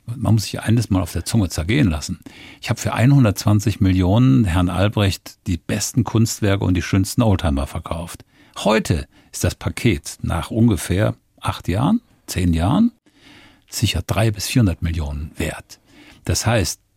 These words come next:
der einzige böse Schritt, den ich gemacht habe, ich habe mich auf diese,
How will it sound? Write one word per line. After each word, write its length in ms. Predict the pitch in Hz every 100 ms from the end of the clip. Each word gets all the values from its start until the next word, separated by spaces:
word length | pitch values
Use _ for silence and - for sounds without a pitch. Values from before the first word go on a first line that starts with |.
| _ -
der 260 | 82 -
einzige 680 | - 196 - 110 95 78 73 -
böse 440 | 104 135 101 85
Schritt, 320 | 71 - 117 98
den 120 | 85
ich 100 | -
gemacht 320 | 85 95 -
habe, 160 | 101 95
ich 140 | 98
habe 120 | -
mich 180 | 101 -
auf 140 | 104
diese, 400 | - 98 87 87